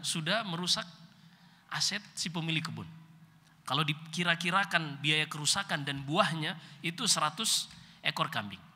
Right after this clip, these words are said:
Pergilah kedua orang ini, ternyata mereka bertemu Nabi Sulaiman. Fafahamnaha Sulaiman. Lalu Nabi Sulaiman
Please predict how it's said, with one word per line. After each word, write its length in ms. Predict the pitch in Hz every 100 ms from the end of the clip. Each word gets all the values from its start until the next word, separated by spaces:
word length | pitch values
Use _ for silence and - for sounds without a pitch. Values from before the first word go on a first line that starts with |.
| - - - _ - - - - - _ _ -
Pergilah 720 | 214 208 277 269 196 - - -
kedua 340 | 214 185 226 226
orang 240 | 208 190 202
ini, 180 | 214 269 - - -
ternyata 400 | 214 208 214 247
mereka 340 | 185 196 214 175
bertemu 340 | 165 170 185 190
Nabi 180 | 160
Sulaiman. 480 | 160 165 147 127 104 - - - - - - -
Fafahamnaha 960 | - 165 170 139 127 156 147 156 147 156
Sulaiman. 560 | 151 147 120 107 98 82 - - - - - - - - _ - - _ _ _ _ _ -
Lalu 240 | 220 226 220 - - -
Nabi 240 | 220 214
Sulaiman 320 | 220 254 277